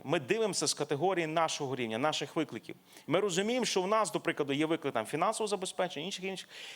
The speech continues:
І ми розуміємо, що це зовсім не той рівень нашого. І ми, нам потрібно тут опуститись до їхнього рівня, пережити ті емоції. Плачуть, бо там забив коліно. Ну то візьми, обніми, поцілуй, там, пригорни, розкажи свою історію, якось, ну, забав. Тобто опустись до рівня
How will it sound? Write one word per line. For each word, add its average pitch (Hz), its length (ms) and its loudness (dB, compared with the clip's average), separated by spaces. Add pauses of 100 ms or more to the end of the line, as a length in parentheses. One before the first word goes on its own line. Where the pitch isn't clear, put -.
І 143 80 0
ми 202 120 4
розуміємо, 226 520 2
що 220 320 2 (400)
це 202 180 2
зовсім 233 340 0
не 220 60 4
той 220 180 2
рівень 208 400 2
нашого. 160 540 0 (280)
І 170 100 4
ми, 220 220 2
нам 208 200 2
потрібно 185 280 0
тут 185 200 -2
опуститись 151 540 -2
до 147 80 0
їхнього 139 280 -2
рівня, 113 240 -2
пережити 165 400 0
ті 156 140 -6
емоції. 127 400 -4 (360)
Плачуть, 190 440 2
бо 156 100 -2
там 185 160 0
забив 170 280 2
коліно. 190 460 -2 (680)
Ну 175 80 -4
то 233 100 0
візьми, 220 300 2
обніми, 190 360 2
поцілуй, 175 480 0
там, 143 180 0
пригорни, 175 640 0
розкажи 170 320 -2
свою 175 220 -2
історію, 151 300 0
якось, 143 320 -4
ну, 165 140 -4
забав. 143 440 0
Тобто 175 200 0
опустись 185 400 -2
до 147 140 2
рівня 208 320 0